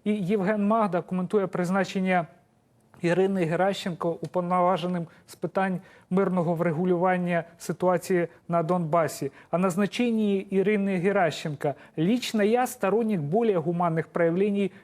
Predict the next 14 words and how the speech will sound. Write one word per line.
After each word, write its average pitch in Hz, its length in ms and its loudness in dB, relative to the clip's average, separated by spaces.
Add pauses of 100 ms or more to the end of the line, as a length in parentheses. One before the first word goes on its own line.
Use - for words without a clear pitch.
(120)
гендерного 180 720 0
равенства. 151 640 0 (240)
Но, 180 120 -2
насколько 196 420 0
я 196 80 2
понимаю, 202 560 0
механизм 196 540 -2
подобных 180 440 -2
назначений, 180 720 0 (220)
они 208 320 0
не 220 260 2
осуществляются 196 840 -2
без 170 280 -2
согласия 170 580 0